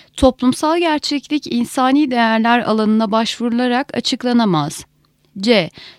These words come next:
Toplumsal gerçeklik ve doğal gerçeklik birbiriyle özdeştir. D.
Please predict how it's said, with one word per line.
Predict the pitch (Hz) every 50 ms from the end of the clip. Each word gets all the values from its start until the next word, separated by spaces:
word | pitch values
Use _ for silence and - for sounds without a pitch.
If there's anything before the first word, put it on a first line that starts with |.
| _ -
Toplumsal | - 269 262 - - 262 277 269 - 320 330 349
gerçeklik | 320 294 285 294 - - 302 294 - - 339 320 - 269
ve | 233 196
doğal | 214 220 233 254 277
gerçeklik | 254 233 233 233 240 - - 262 247 - - 277 285 - - - - - _ _
birbiriyle | 262 277 269 233 254 277 277 302 294 247 233 240
özdeştir. | 220 214 214 185 175 196 185 180 - - - 180 170 156 - - _ _ _ _ _ - - _ _ _ _ _ -
D. | 233 247 220 175 175